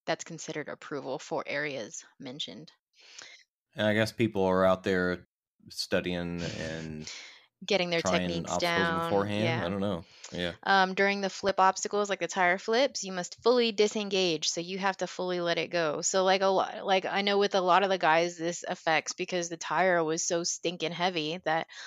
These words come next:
Speaker 1: a lot of the guys were just able to get it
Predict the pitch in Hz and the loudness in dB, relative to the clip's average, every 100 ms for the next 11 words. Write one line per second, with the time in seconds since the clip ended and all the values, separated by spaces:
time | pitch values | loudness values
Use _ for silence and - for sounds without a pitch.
0 | - - 180 175 190 180 175 170 175 175 | -18 -4 2 4 6 2 2 4 6 4
1 | 175 - - - - _ 180 180 175 175 | 0 -12 -16 -16 -20 _ 4 6 6 6
2 | 160 123 170 - - - _ - 180 175 | 4 0 -4 -4 -10 -18 _ -4 -2 -2
3 | 170 - 170 165 156 170 170 165 | -4 -4 -4 -4 -6 -2 0 0